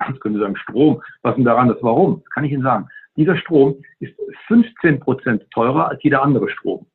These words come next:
Strom, da geben Sie mir sicher recht, ist relativ unsexy. Strom kann man nicht riechen, man kann Ro-, Strom nicht schmecken. Ähm, Strom ist, naja, anfassbar <laughs> ist es schon, aber es tut nicht gut. Strom kommt aus der Steckdose und jeder will Strom haben. Dieses Unternehmen, von dem ich spreche,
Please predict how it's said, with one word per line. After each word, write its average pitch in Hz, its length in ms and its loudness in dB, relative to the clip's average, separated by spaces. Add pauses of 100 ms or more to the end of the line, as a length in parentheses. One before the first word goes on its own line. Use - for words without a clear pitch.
(440)
Strom, 147 500 2 (280)
da - 80 -4
geben 123 180 2
Sie 113 60 -4
mir 120 100 0
sicher 113 220 0
recht, 156 220 0
ist - 140 -6
relativ 131 360 2
unsexy. - 720 0 (840)
Strom 131 340 0
kann 127 160 -2
man 113 120 4
nicht 101 100 0
riechen, 135 280 2 (180)
man 120 120 -4
kann 123 140 0
Ro-, 120 380 0
Strom 131 320 2
nicht 127 200 0
schmecken. 127 380 2 (220)
Ähm, - 260 -12
Strom 160 380 2
ist, 156 220 -8
naja, 127 380 0 (120)
anfassbar 135 600 -2
<laughs> - 0 -
ist 151 120 2
es 139 100 2
schon, 160 300 4
aber 107 200 2 (180)
es - 60 -20
tut - 160 -16
nicht - 140 -6
gut. - 180 -2 (160)
Strom 214 460 2 (120)
kommt 160 180 -2
aus 131 100 -8
der 127 100 -2
Steckdose 120 500 0
und 101 80 -2
jeder 131 220 0
will 120 100 -2
Strom 120 460 0
haben. - 220 -10 (1160)
Dieses 214 200 0
Unternehmen, 156 400 2
von 120 140 -2
dem 113 140 -2
ich - 80 -10
spreche, 156 500 -2